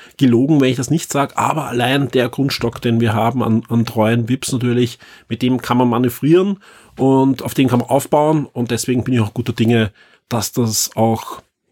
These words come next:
die nächsten Monate gut laufen wird und dass wir einfach auch ein paar neue Partner kriegen, ein paar neue Themen auch an Land ziehen. Und ein paar Sachen sind eh schon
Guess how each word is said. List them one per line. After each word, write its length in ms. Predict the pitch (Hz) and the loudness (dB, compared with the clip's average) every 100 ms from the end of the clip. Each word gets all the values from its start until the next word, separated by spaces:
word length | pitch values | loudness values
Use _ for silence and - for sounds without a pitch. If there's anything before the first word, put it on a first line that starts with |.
| - 127 | -4 0
die 60 | |
nächsten 240 | 127 - 131 | 2 2 2
Monate 420 | 113 113 110 107 - | 4 4 2 0 -4
gut 200 | - 120 | -6 -4
laufen 420 | 113 117 - 123 123 | -4 -4 -2 0 2
wird 300 | 147 147 120 | 2 2 0
und 200 | 117 117 | 0 0
dass 160 | - | 0
wir 80 | 120 | 0
einfach 200 | 104 113 | 0 0
auch 200 | 117 - | -2 -4
ein 260 | - - - | -14 -14 0
paar 120 | 107 | 2
neue 240 | 110 143 | 4 4
Partner 340 | 135 127 - 127 | 4 2 2 0
kriegen, 320 | 131 127 127 | 0 2 2
ein 100 | 113 | 0
paar 100 | 117 | 0
neue 280 | 110 127 120 | 0 0 -2
Themen 320 | 127 123 120 | 0 0 0
auch 160 | 117 127 | -2 -4
an 100 | 110 | -4
Land 260 | 110 120 | -2 -4
ziehen. 240 | - 123 117 - - - | 0 0 -2 -8 -12 -2
Und 80 | 120 | 0
ein 20 | |
paar 120 | 123 | 0
Sachen 280 | 156 - 131 | 0 0 0
sind 240 | 139 135 | 0 -2
eh 140 | 131 147 | -2 0
schon 360 | 127 127 113 | 0 0 -2